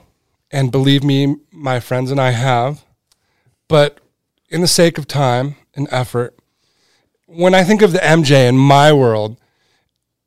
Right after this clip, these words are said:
there, it's, I'm really focused on competition. He was a performer, and while he had an incredible influence on the sport of basketball and the culture of basketball, I think he's most known for his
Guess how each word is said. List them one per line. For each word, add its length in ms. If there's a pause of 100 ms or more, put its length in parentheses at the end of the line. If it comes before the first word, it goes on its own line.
(100)
there, 180 (180)
it's, 180 (440)
I'm 160
really 160
focused 340
on 140
competition. 800
He 140
was 120
a 60
performer, 840 (800)
and 480
while 380
he 140
had 200
an 100
incredible 680
influence 560
on 100
the 80
sport 500
of 120
basketball 760
and 360 (560)
the 80
culture 480
of 100
basketball, 720 (580)
I 80
think 180
he's 200
most 300
known 340
for 220
his 260